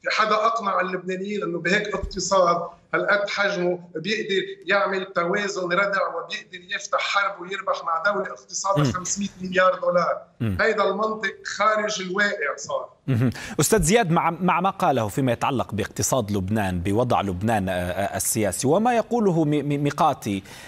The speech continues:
Speaker 2: من تأييد للمبادرة من نيويورك، هل تملك الحكومة اللبنانية اليوم تصور تقدمه للجميع في نيويورك اليوم قادر على الذهاب إلى، آه، آه، هدنة، إلى وقف إطلاق النار، أي بمعنى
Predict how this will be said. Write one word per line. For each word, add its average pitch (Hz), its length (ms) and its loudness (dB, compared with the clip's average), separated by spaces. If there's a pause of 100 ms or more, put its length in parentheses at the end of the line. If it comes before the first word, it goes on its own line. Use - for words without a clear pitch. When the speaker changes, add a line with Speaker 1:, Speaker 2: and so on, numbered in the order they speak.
(120)
Speaker 2:
من 117 180 0
تأييد 139 500 2
للمبادرة 101 580 2
من 92 400 0
نيويورك، 92 600 2 (500)
هل - 160 -4
تملك 214 360 0
الحكومة 123 460 0
اللبنانية 101 540 2
اليوم 101 340 2
تصور 117 500 0
تقدمه 139 800 2 (380)
للجميع 156 680 2
في - 180 -6
نيويورك 98 580 2
اليوم 151 640 0 (120)
قادر 160 640 4
على 135 500 2 (180)
الذهاب 131 600 0
إلى، 139 380 2 (380)
آه، - 40 -2
آه، 117 760 0
هدنة، 156 360 2
إلى 120 200 2
وقف - 400 -2
إطلاق 110 360 0
النار، 139 480 4
أي 202 80 2
بمعنى 185 600 2